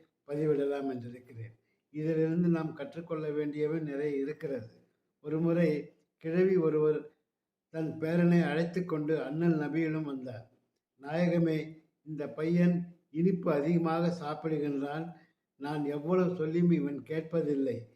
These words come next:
இனிப்பு அதிகம் சாப்பிட வேண்டாம் என்று நீங்கள் இவனுக்கு புத்திமதி கூறுங்கள். அதற்காகவே இவனை தங்களிடம் அழைத்து வந்தேன்" என்பதாக முறையிட்டார். அமைதியாக செவிமடுத்த அண்ணலார் சற்று நேரம் சிந்தனையில் ஆழ்ந்தார்கள். பிறகு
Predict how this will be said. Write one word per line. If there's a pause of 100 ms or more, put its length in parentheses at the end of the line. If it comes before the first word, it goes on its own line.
(760)
இனிப்பு
அதிகம்
சாப்பிட
வேண்டாம்
என்று
நீங்கள்
இவனுக்கு
புத்திமதி
கூறுங்கள். (260)
அதற்காகவே
இவனை
தங்களிடம்
அழைத்து
வந்தேன்"
என்பதாக
முறையிட்டார். (500)
அமைதியாக
செவிமடுத்த
அண்ணலார் (500)
சற்று
நேரம்
சிந்தனையில்
ஆழ்ந்தார்கள். (340)
பிறகு